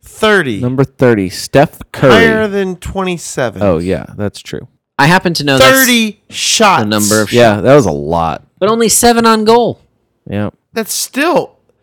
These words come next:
Speaker 1: that's more shots on target than, that, as many shots on target than Burnley had on target.
Speaker 3: They dominated this match.
Speaker 1: That's
Speaker 3: Burnley, the speculation was Europa League's over, international break, you have a chance to kinda regroup a little bit.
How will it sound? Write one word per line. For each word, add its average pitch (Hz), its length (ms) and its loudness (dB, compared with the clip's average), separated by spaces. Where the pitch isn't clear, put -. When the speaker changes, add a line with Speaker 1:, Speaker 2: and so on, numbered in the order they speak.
Speaker 1:
that's 254 300 0
more 220 280 0
shots 254 380 0
on 220 160 0
target 226 400 -2
than, 180 300 -4
that, 175 220 -8
as 202 280 0
many 240 240 -4
shots 160 320 -2
on 156 160 -4
target 156 580 -4
than 175 220 -8
Burnley 208 420 0
had 226 320 -4
on 233 360 -4
target. 113 420 -8
Speaker 3:
They 170 160 6
dominated 107 640 2
this 78 160 -6
match. 67 360 -8
Speaker 1:
That's 104 220 -6
Speaker 3:
Burnley, 190 560 4
the 143 180 0
speculation 151 800 0
was 113 520 2
Europa 135 380 0
League's 135 340 -4
over, 95 420 2
international 139 640 2
break, 120 580 2
you 107 140 -2
have 104 80 2
a 104 60 -2
chance 123 340 0
to - 80 -8
kinda 110 200 0
regroup 127 520 2
a 113 40 -2
little 98 220 0
bit. 90 340 -2